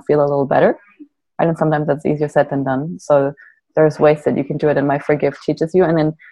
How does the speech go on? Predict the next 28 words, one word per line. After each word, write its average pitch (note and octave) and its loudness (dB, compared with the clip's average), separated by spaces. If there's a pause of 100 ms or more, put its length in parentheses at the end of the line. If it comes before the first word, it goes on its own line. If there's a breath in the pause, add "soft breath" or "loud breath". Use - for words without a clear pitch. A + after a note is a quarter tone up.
(180 soft breath)
the - 0
other F#3 8
free F#3 2
gift D#3+ 4
is, D3+ 4 (220)
um, C#3+ 0
it's C#3+ -18
called D3+ 0
Your D#3 -2
True F3+ 2
Yes D#3+ 2
and D3+ 0
No, E3 -2
because D#3 0
it's - -8
so F3+ 0
hard D#3+ 0
for - 0
us, - -2 (160)
most D#3+ -2
of D3 -4
us, C#3+ -2 (380 soft breath)
to - -4
know D3+ 4
what C#3+ 2
we C#3+ 2
really C#3+ 2
want. G3 -4